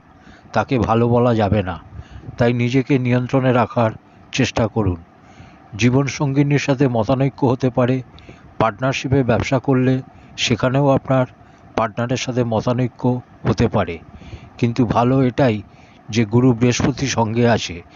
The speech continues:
তাই যে কোনো ধরনের সমস্যা থেকে আপনি উতরে যাবেন। কথায় কথায় আপনি রাগান্বিত হয়ে পড়বেন না,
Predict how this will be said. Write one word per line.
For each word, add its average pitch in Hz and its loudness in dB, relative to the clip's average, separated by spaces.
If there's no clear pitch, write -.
তাই 117 2
যে 110 2
কোনো 139 0
ধরনের 131 0
সমস্যা 123 -4
থেকে 127 -2
আপনি 107 -2
উতরে 120 0
যাবেন। 92 -2
কথায় 139 0
কথায় 139 2
আপনি 117 -4
রাগান্বিত 123 -2
হয়ে 127 2
পড়বেন 120 2
না, 127 0